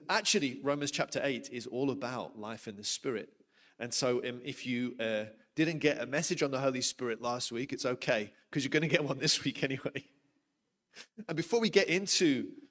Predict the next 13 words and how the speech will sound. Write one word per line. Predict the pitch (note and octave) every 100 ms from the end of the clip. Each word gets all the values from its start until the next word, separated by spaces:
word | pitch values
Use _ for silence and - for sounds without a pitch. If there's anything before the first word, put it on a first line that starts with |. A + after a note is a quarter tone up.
| _
uh, | C#3+ C3+
Romans | C#3 C#3+ C3+ B2+
eight, | C3 A#2+
it's, | B2 B2 - -
it's, | D3+ - -
it's | D#3+
worth | D3 F3+ F#3+
briefly | - E3+ E3+ D#3+
looking | C#3 D#3+ D3 A#2+ -
at | B2+
Romans | B2 B2+ B2 B2
chapter | - B2+ - A2+
seven. | - D#3 C3